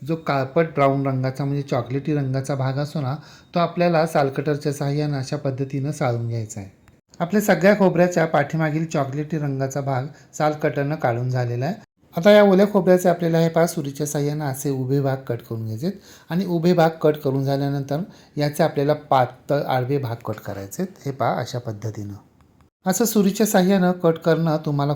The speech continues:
खूप वेळखाऊ किंवा खूप कंटाळवाणं वाटत असेल तर तुम्ही स्लायसरनं देखील या खोबऱ्याचे स्लाइस करून घेऊ शकता. आपण नारळ फोडल्यानंतर वेळीच्या किंवा खवणीच्या साहाय्यानं नारळ खवून घेऊ शकतो, परंतु सगळ्यांकडेच वेळी किंवा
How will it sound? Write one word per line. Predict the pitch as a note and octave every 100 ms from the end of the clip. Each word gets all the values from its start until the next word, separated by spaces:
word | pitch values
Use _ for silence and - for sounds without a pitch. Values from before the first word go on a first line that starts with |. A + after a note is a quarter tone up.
| D3
खूप | D#3+ D3+ -
वेळखाऊ | C3+ C3 C3 D#3
किंवा | C3+ C#3+ C#3
खूप | D3 D3 -
कंटाळवाणं | C3 A#2+ C#3 C#3+ C#3
वाटत | C#3+ C#3 C#3+
असेल | D3 C#3 A#2+ B2 - - -
तर |
तुम्ही | D#3+ E3+ E3+
स्लायसरनं | - D#3 C3+ C3+ D#3 E3
देखील | D3+ C#3+ D3+
या | D3 C#3
खोबऱ्याचे | C#3 C3 C3+ C3+ C#3
स्लाइस | C#3 A#2+ A#2+
करून | - A2+ A#2
घेऊ | A2+
शकता. | A2+ A2 G2+ G2 G2 _ _
आपण | F#3 A3 G3+
नारळ | F#3 F3+ G3+
फोडल्यानंतर | G3+ F#3 F#3+ G3 F3+ F3
वेळीच्या | F3+ D#3+ E3 E3 E3+
किंवा | E3 E3 E3
खवणीच्या | D#3 D3+ D3+ D3+
साहाय्यानं | D3+ D#3 E3 D3+
नारळ | D3 C3+ C3+ C#3+
खवून | C3+ C3 C3
घेऊ | B2 C3+
शकतो, | D3+ D3 B2+ C#3 - - -
परंतु | D#3+ E3 F#3
सगळ्यांकडेच | F3 D3+ C#3+ D#3+ E3 D#3+ D#3+
वेळी | D3+ D3 C3+
किंवा | C3+ C#3